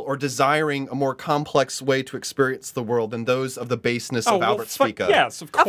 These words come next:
Speaker 2: course.
Speaker 3: there
Speaker 1: Okay,
Speaker 3: is.
Speaker 1: good, 'cause you guys are,
Speaker 3: Yes.
Speaker 1: okay, I was
Speaker 2: Okay,
Speaker 1: maybe
Speaker 2: we could, I'm gonna edit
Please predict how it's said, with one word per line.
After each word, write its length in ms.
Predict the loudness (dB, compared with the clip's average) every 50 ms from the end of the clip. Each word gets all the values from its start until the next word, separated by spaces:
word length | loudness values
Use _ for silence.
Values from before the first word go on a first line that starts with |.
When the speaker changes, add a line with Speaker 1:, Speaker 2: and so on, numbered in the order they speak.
| 4 2
Speaker 2:
course. 300 | 2 2 0 0 -2 -2
Speaker 3:
there 220 | -2 0 0 2 0
Speaker 1:
Okay, 140 | 0 0 2
Speaker 3:
is. 40 | 2
Speaker 1:
good, 200 | 2 0 0 -2
'cause 140 | -6 -4
you 60 | 4 4
guys 120 | 6 6
are, 60 | 6 2
Speaker 3:
Yes. 120 | 2 -2
Speaker 1:
okay, 200 | 0 2 2 2
I 100 | 2 2
was 140 | 0 0 0
Speaker 2:
Okay, 160 | 4 4 4
Speaker 1:
maybe 140 | 4 4 2
Speaker 2:
we 60 | 4
could, 160 | 2 2 2 2 0
I'm 140 | 0 2 2
gonna 160 | 2 2 2
edit 280 | 2 2 2 0 0